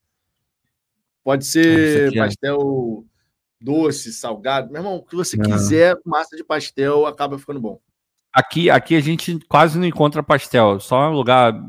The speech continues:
Speaker 2: é, onde mora muito brasileiro, mas aqui é relativamente tranquilo encontrar empanada, que é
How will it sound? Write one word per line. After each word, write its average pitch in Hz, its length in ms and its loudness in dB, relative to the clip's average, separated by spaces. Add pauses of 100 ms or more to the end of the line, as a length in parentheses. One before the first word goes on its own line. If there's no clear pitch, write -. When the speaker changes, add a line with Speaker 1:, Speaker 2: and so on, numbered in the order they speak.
(160)
Speaker 2:
é, 98 380 -2
onde 107 200 -10
mora 113 180 -6
muito 113 220 -12
brasileiro, 117 460 -6
mas 101 180 -12 (420)
aqui - 360 0
é 147 60 4
relativamente 156 640 0
tranquilo 147 440 -6
encontrar 135 680 2
empanada, 120 760 0 (140)
que - 80 -2
é 123 80 2